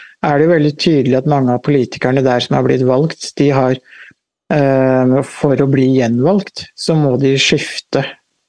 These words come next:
eh, pol-, politikk veldig dramatisk. Mange som har vært, var veldig kritiske til Trump, eh, de har jo blitt Trump, eh, fan, eh, på ganske kort tid, eh, for å,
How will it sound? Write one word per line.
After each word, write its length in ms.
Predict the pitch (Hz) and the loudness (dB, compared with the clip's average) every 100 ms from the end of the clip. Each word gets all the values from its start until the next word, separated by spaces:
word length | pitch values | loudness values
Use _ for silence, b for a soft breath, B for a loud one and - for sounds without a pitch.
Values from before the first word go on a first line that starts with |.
| _ _ _ _ - | _ _ _ _ -4
eh, 360 | 147 139 135 131 | 0 2 2 0
pol-, 240 | 131 151 151 | 0 0 0
politikk 640 | - 147 143 143 131 - - | 0 -2 0 -2 -4 -4 0
veldig 640 | 151 127 120 123 143 147 | 0 2 0 0 0 0
dramatisk. 680 | 135 139 131 113 - 139 - - - _ _ _ _ - | 0 0 0 -2 -2 -2 -2 -8 -16 _ _ _ _ -2
Mange 300 | 165 143 123 | 0 2 0
som 160 | 151 151 | 0 0
har 80 | |
vært, 180 | 139 156 151 | 0 0 0
var 140 | 139 | 0
veldig 260 | 139 127 131 | 0 0 -2
kritiske 480 | - 127 - 117 - | -2 -2 -4 -10 -6
til 160 | - 131 | -2 -2
Trump, 400 | - 135 135 160 B B - | -2 -2 -2 -4 B B -4
eh, 560 | 143 135 131 135 139 147 B B B B _ | -2 0 0 0 -2 -4 B B B B _
de 140 | 165 151 | 0 2
har 220 | 139 127 | 2 0
jo 120 | 139 | 0
blitt 280 | 135 131 - - | 0 -2 -6 -12
Trump, 380 | - 127 120 120 - | -4 -2 -2 -4 -2
eh, 600 | 135 127 127 131 127 123 | 0 2 0 0 0 -2
fan, 420 | - 135 127 139 - _ _ _ _ _ _ _ - | -4 -2 -2 -2 -6 _ _ _ _ _ _ _ -4
eh, 160 | 151 135 | -2 0
på 200 | 151 151 | 0 0
ganske 360 | 156 135 143 | 0 0 -2
kort 320 | 139 147 139 - | -2 -4 -4 -6
tid, 320 | - 196 202 - b b _ - | 0 0 0 -4 b b _ -2
eh, 260 | 160 151 147 | 0 2 0
for 380 | 143 156 135 131 | -2 0 0 0
å, 140 | - | 0